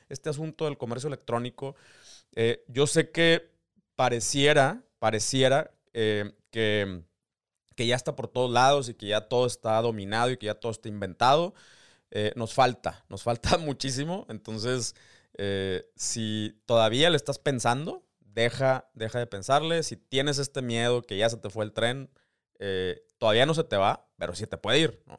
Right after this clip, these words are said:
Eh, eso sí, eh, lo, lo quiero, lo quiero aclarar, ¿no? O sea, sí se te puede ir. Entonces, em, el, a, a, en, en términos de, de tendencias, en términos numéricos, eh,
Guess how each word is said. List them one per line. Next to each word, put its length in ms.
Eh, 160
eso 220
sí, 500
eh, 240
lo, 300
lo 180
quiero, 420
lo 100
quiero 180
aclarar, 460
¿no? 180
O 60
sea, 140
sí 220
se 100
te 100
puede 320
ir. 100
Entonces, 640
em, 580
el, 340
a, 280
a, 140
en, 180
en 200
términos 580
de, 460
de 140
tendencias, 1120
en 80
términos 400
numéricos, 1000
eh, 380